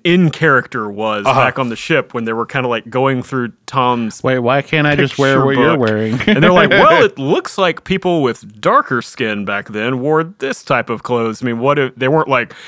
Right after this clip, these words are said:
Speaker 1: "Hey, Tuvok, we gotta dress you like a black guy in L A in
Speaker 2: Yeah,
Speaker 1: the
Speaker 2: yeah, yeah.
Speaker 1: nineties," because they wouldn't even have a concept of that.
Speaker 2: Right,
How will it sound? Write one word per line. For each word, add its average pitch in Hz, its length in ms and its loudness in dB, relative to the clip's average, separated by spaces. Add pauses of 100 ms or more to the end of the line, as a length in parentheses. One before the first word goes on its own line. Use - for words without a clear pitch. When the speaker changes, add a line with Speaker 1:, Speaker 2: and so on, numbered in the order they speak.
(140)
Speaker 1:
"Hey, 156 180 4
Tuvok, 123 300 0
we 139 80 -4
gotta 131 160 2
dress 131 260 0
you 131 80 -2
like 110 120 -4
a 101 60 -12
black 120 280 -2
guy 101 200 -4
in 101 120 -8
L 107 160 -4
A 110 120 -2
in 110 60 2
Speaker 2:
Yeah, 120 80 4
Speaker 1:
the 117 60 4
Speaker 2:
yeah, 104 120 4
yeah. 98 60 2
Speaker 1:
nineties," 90 220 -2
because 147 260 -2
they 170 60 0
wouldn't 165 200 4
even 143 140 0
have 135 100 -4
a 113 40 -10
concept - 640 -6
of - 120 -16
that. 180 140 -8
Speaker 2:
Right, 107 200 2